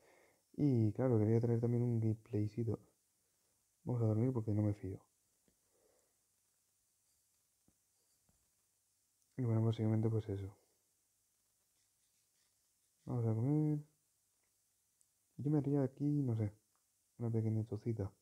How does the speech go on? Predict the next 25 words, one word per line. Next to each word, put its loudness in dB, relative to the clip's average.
¿sabes? -6
Es -16
que -4
me 2
está, 0
me 2
cuesta -2
mucho. 0
Y -8
si 0
hago 4
los 4
botones 4
muy 4
grandes, 4
luego 2
también 0
me 2
va 2
a 0
costar -4
mucho -2
girar -4
la 0
cámara. -4